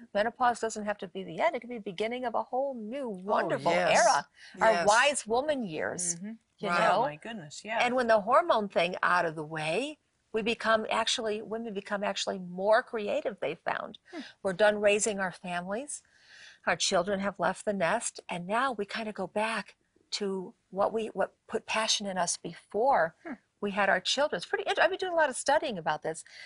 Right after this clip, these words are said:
Speaker 1: You find a lot of women after menopause, they go, "I'm gonna go, I'm gonna be a missionary. I'm gonna go do an outreach. I'm gonna go
Speaker 3: Hmm.
Speaker 1: write that book.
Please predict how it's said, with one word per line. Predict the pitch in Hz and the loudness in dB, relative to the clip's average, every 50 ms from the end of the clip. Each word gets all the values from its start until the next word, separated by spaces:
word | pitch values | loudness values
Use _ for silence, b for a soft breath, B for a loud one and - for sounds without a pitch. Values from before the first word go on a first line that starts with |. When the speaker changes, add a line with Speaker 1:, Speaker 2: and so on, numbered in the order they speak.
| B B B | B B B
Speaker 1:
You | - | -4
find | - 302 285 277 269 | 0 2 2 2 2
a | 262 | 2
lot | 254 254 254 | 4 4 4
of | 247 220 | 2 2
women | 233 254 254 247 233 | -2 -4 -2 0 0
after | 226 214 - - 214 | 0 0 0 -2 -2
menopause, | 202 226 262 269 - - 190 180 - | -2 -2 -2 -2 -2 -2 -2 -2 0
they | 202 185 | 0 0
go, | 185 175 180 B B B B B B B | 0 0 0 B B B B B B B
"I'm | - 254 339 - 370 | 4 4 4 4 2
gonna | 320 254 220 202 | 0 2 0 0
go, | 170 - 190 185 185 196 202 202 214 - | 0 0 0 2 4 4 2 2 0 -2
I'm | - 254 262 | -2 -2 -2
gonna | 269 254 233 | -2 -2 -2
be | 247 254 240 | -2 -4 -4
a | |
missionary. | 226 233 254 - - 247 220 175 160 - | -4 -2 0 0 0 2 2 2 2 2
I'm | - - 269 302 | 2 0 0 0
gonna | 294 269 247 226 | -2 -2 -2 0
go | - 214 208 202 196 202 208 214 - B B B B B | 2 2 4 4 4 2 0 -2 -8 B B B B B
do | B 247 247 240 | B -2 -2 -2
an | 226 - - | -2 -2 0
outreach. | - 233 262 - - 208 180 165 - - - - | 0 2 2 2 0 0 0 0 0 -2 0 2
I'm | 233 285 311 294 | 0 2 2 0
gonna | 277 269 247 208 | 0 -2 -2 -2
go | - 214 208 208 208 214 214 208 202 B B B | -2 -2 -2 -2 0 -2 -2 -4 -6 B B B
Speaker 3:
Hmm. | B 294 202 B | B -10 -4 B
Speaker 1:
write | 185 247 269 269 - | 2 2 2 2 2
that | 254 214 170 - - | 2 0 0 0 -4
book. | 175 165 165 - - | -4 -4 -4 -4 -4